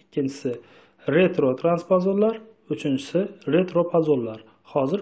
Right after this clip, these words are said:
bularga alohida-alohida to'xtalib o'tamiz. Mana Barbara McClinton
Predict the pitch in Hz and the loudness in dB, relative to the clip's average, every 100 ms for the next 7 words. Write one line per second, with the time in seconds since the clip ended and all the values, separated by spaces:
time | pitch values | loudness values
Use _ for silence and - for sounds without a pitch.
0 | 196 139 131 165 143 127 127 143 127 - | -2 -2 -2 -2 -2 -4 -4 -6 -6 -10
1 | 135 143 - - 135 135 120 - - - | -8 -8 -10 -10 -8 -8 -12 -16 -20 -20
2 | - _ _ _ _ _ _ _ _ _ | -20 _ _ _ _ _ _ _ _ _
3 | _ _ _ _ _ _ 175 226 196 160 | _ _ _ _ _ _ 0 2 4 6
4 | 180 180 202 202 185 - 143 135 - 196 | 6 6 4 2 0 0 0 0 0 -2